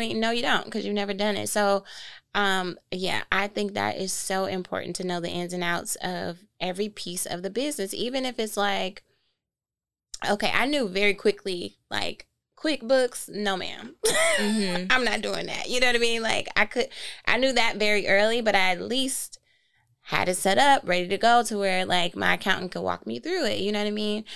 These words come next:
Speaker 1: Um, but I think it's very dangerous. If everybody s-, d-, walks out,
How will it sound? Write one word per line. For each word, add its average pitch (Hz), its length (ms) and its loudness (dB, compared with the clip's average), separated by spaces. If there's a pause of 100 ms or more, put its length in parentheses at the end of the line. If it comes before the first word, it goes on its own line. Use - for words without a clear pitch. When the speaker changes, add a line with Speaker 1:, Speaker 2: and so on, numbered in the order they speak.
(300)
Speaker 1:
Um, 175 600 0 (920)
but 190 420 0 (120)
I 220 160 4
think 339 200 -4
it's 330 140 -4
very 240 240 -4
dangerous. 277 500 -6 (120)
If 254 140 0
everybody 302 420 -2
s-, 294 200 -4
d-, 262 200 -8
walks 220 400 -2
out, 381 400 2